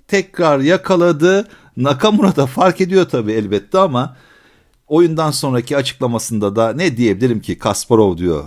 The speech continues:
Yani ona laf söylenmez diyor. Bu turnuva, eee, biraz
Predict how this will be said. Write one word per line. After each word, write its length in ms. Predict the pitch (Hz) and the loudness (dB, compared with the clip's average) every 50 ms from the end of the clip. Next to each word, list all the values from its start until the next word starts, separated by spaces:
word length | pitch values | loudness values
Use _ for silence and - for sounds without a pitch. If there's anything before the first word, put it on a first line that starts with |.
| 78 | -12
Yani 280 | 85 87 101 92 76 64 - | -14 -14 -14 -14 -14 -12 -8
ona 140 | 107 113 107 | -6 -4 -2
laf 240 | 95 107 110 101 - | 0 0 0 0 -2
söylenmez 720 | - - 110 107 110 110 101 107 113 120 117 101 98 98 | -2 -2 0 0 0 0 -2 -2 -4 -8 -8 -8 -10 -8
diyor. 300 | 101 101 90 92 120 185 190 - _ _ _ _ _ _ _ _ _ _ _ _ _ _ _ _ _ _ _ - | -6 -4 -2 0 -2 -2 -4 -8 _ _ _ _ _ _ _ _ _ _ _ _ _ _ _ _ _ _ _ -10
Bu 80 | 143 131 | -10 -6
turnuva, 560 | - 139 123 120 113 120 123 139 156 156 - _ _ _ _ - - - _ _ _ _ _ - | -4 -4 -4 -2 -2 -2 -2 -2 -4 -8 -12 _ _ _ _ -20 -20 -20 _ _ _ _ _ -6
eee, 460 | 143 139 135 131 131 127 123 123 120 127 | -2 0 2 2 4 4 2 0 0 0
biraz 360 | 143 139 131 131 127 - | 0 0 0 0 -4 -8